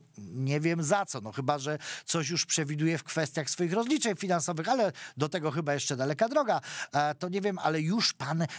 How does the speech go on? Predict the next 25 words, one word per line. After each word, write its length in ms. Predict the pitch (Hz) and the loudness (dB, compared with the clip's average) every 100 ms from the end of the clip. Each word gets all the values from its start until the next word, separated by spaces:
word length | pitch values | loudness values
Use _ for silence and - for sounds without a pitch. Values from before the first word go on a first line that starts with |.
| - | 0
Jurek 300 | 147 185 - | 2 2 0
Owsiak 380 | - 156 - 143 | -2 0 0 0
jest 160 | 139 113 | -2 0
niezwy-, 560 | 196 277 165 147 180 143 | 0 2 0 -2 -4 -4
niezwykle 640 | 131 190 123 202 - 175 151 - | -2 0 0 -2 0 0 0 -2
szykanowany, 880 | - - 254 - 180 160 123 160 165 | -2 0 0 -2 -2 -2 0 0 0
jest 200 | 139 - | -4 -6
jakaś 260 | - 214 123 | -4 -4 -2
moda 380 | 139 240 247 226 | 0 0 2 0
na 140 | 185 | 2
szykanowanie. 840 | - 220 - 175 175 143 101 82 - - - | 2 0 0 0 0 0 -2 -8 -14 -10 0
Nikt 240 | 170 220 | 2 2
do 120 | 226 214 | 0 0
kryminału 500 | 190 165 156 202 170 | 2 0 2 2 2
nie 160 | 127 | -2
trafił, 420 | - 107 - 117 123 - - | -2 -2 0 -2 -4 -6 0
nic 240 | 185 311 - | 2 4 2
się 180 | 208 165 123 | 0 -6 -2
wielkiego 420 | 160 151 226 196 | -2 -2 -2 -2
nie 140 | 143 | -2
dzieje, 300 | 135 254 269 | -2 -2 0
a 120 | - | 0
tymczasem 560 | 165 160 - 202 214 185 - - - | -2 -2 0 0 0 -2 -6 -8 0
jest 340 | 143 185 - - | 2 2 -2 0
awantura 680 | 165 170 147 180 180 160 | 0 0 -2 0 2 2